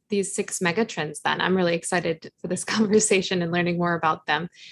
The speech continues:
The first one I wanted to highlight here was the shift in generational attitudes. So kind of the difference in ways of thinking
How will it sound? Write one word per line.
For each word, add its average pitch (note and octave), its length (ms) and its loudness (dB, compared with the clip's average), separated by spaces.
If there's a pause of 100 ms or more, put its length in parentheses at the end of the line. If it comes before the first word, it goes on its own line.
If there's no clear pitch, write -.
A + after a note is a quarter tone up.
(240)
The B3 100 4
first D4+ 380 2
one D#4 300 4
I A#3 160 0
wanted A#3 260 2
to B3 80 -6
highlight A#3 400 -4
here A3+ 420 -2
was F#3 720 -2 (120)
the G3 200 4
shift - 560 -2
in A3 140 6
generational F#3+ 920 0
attitudes. - 1040 -4
So F3+ 180 0
kind F3 260 -2
of D#3+ 120 -4
the F3+ 60 -2
difference F#3 380 2
in F#3 140 4
ways F3 240 4
of F#3+ 100 -2
thinking A3 640 4